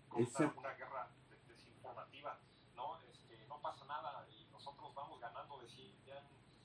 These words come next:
Speaker 1: decían los iraquíes en la guerra del Golfo, ellos daban y decían, "No, nosotros vamos ganando", y era como también una guerra de, de, de medios, ¿no? Este, fíjate, y creo que Iram Alejandro también, él,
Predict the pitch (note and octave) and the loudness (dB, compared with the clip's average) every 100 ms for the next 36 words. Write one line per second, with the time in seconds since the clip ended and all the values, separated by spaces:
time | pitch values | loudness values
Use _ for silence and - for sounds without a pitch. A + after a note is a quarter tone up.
0 | - - - - D#3 E3 - - - - | -16 -16 -10 -6 -2 -2 -2 -4 -4 -4
1 | - - - - - - - - - - | -8 -6 -6 -4 -2 -2 -2 0 0 0
2 | C#3 B2+ D3 - E3 D3+ C#3 - A#2+ A2+ | -4 -6 -6 0 0 0 -8 -12 -14 -10
3 | B2+ C3+ F#3 - - F#3 D#3+ D#3 D#3+ - | -6 4 4 4 -2 0 0 0 -2 -4
4 | C3 - - D#3 - - - - C3+ C#3+ | -8 -8 -8 -10 -10 -14 -14 -8 -4 -4
5 | C3+ - - G#2+ - - C#3+ C3+ - D3 | -4 -10 -8 -8 -8 -8 -10 -8 -4 0
6 | C#3 - - - - - - E4+ - - | 0 -2 -14 -16 -16 -16 -12 -12 -12 -12
7 | - G4+ - - - C3 - - - - | -8 -8 -6 -8 -4 -2 -2 -4 -16 -16
8 | - F4+ F4 - - - - - - D#3+ | -10 -8 -8 -10 -6 -4 -4 -6 -2 0
9 | E3+ D#3 - - C3 B2+ - E3 F#3 F#3 | 0 -4 -6 -12 -10 -6 0 0 2 -4
10 | F3 D#3+ - D3 E3 F3+ C3 C#3+ B2+ A2+ | -2 -6 -2 0 0 0 -2 -6 -6 -4
11 | - - D#3 - F3 F4+ F3+ | -4 -4 -8 -8 -6 -6 -6